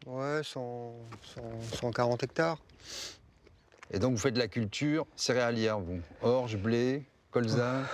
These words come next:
Speaker 1: Ouais, maïs.
Speaker 2: Maïs.
Speaker 1: euh, des pois, des fois. euh, tournesol, autrefois.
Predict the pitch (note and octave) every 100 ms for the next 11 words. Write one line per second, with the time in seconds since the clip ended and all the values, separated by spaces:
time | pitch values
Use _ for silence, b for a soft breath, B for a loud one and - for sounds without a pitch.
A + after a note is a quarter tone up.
0 | - B2 C#3 D#3 D3+ B2+ C3+ E3 - -
1 | G#2+ A2+ B2 C#3 - A2+ A2 A2 A#2+ A#2+
2 | A#2+ - C3+ D3 C#3 - C3 C3+ D3+ D3
3 | A#2+ A#2+ A2+ G#2+ - - _ _ B B
4 | B B B - C3+ B2+ A#2+ C#3 D3 E3
5 | C#3+ C#3 A#2+ C#3+ D#3+